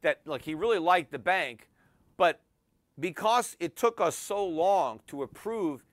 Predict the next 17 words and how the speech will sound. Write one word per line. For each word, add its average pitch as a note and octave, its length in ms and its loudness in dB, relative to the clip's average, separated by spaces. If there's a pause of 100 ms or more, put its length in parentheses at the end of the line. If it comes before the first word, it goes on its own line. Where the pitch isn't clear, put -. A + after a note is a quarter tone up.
(260)
his D#3+ 180 -8
transactions, D#3+ 800 -2
'cause C3 160 -10
he G3 100 -8
was E3+ 220 -4
investing D3 640 -2
in A#2 160 -14
deals, C3 460 -6 (360)
and D#3+ 160 -2
he E3 100 -4
said A3 340 -2
that D#3+ 180 0 (320)
it E3 160 -6
took A#3 240 0
us F3+ 120 2
so G#3 300 -2
long E3 560 0